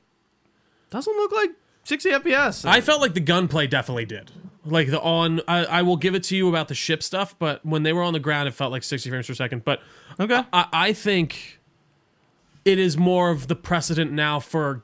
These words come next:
Speaker 2: developers to tell you when there's not going to be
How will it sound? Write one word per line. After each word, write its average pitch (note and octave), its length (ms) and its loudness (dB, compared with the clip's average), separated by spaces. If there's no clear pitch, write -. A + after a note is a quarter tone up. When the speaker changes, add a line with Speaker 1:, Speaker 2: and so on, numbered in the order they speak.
Speaker 2:
developers D3+ 500 0
to C#3+ 140 -8
tell D3+ 240 -2
you D3+ 180 0
when C#3 240 -2
there's C3 260 -2
not C3+ 440 -2
going F3 400 0
to F#3 160 -2
be F#3+ 480 -2